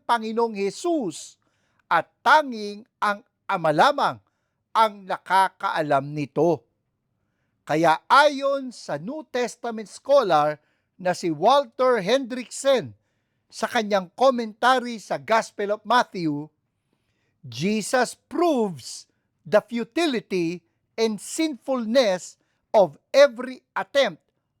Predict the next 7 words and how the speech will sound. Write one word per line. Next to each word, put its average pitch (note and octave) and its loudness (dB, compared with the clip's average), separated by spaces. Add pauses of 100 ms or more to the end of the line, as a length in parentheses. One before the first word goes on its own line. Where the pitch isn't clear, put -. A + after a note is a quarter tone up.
on G3 0
man's F3 0
part G#3+ 4 (960)
to A#3 -6
predict F#3 -4 (160)
the F3+ 4
date F#3+ -2